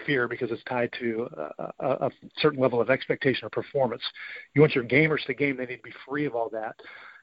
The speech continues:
and just go be creative. So these are the issues, uh, you know, the first dimension, the second dimension, the third dimension. We want to help coaches with our framework first establish a framework of mindset that therefore empowers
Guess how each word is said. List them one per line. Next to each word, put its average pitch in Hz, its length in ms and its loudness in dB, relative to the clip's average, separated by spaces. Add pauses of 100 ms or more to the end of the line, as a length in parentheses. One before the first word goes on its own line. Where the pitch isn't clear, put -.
(120)
and 123 80 -2
just 127 140 0
go 143 80 2
be - 100 -14
creative. 117 600 2 (840)
So 151 180 8
these 226 220 4
are 202 80 2
the 151 160 2
issues, 170 340 -4 (300)
uh, 120 220 -8 (120)
you 151 100 -14
know, 123 140 -10 (140)
the 139 60 -12 (100)
first 165 220 0
dimension, 151 320 -2
the 123 160 -4
second 151 220 2
dimension, 139 280 -6
the - 60 -20
third 139 200 0
dimension. 135 420 0 (600)
We 143 200 6
want 165 180 4
to - 40 -2
help 139 220 4
coaches 147 380 0 (220)
with 160 120 0
our 131 140 2 (100)
framework 165 480 2 (440)
first 151 240 4 (880)
establish 156 420 4
a - 60 -8 (100)
framework 151 360 -4
of 123 100 -8
mindset 123 760 -4 (800)
that 127 180 0
therefore 147 460 6
empowers 170 640 2